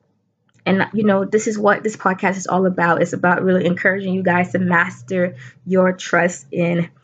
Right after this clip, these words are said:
God. And something I posted on Facebook recently,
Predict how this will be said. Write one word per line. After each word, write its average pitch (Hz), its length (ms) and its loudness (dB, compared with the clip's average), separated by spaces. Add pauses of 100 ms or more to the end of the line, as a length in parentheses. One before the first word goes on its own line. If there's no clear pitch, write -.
(240)
God. 170 560 2 (320)
And 240 140 0
something 403 340 0
I 285 100 2
posted 262 460 -2
on 202 240 -4
Facebook 214 520 0
recently, 185 760 0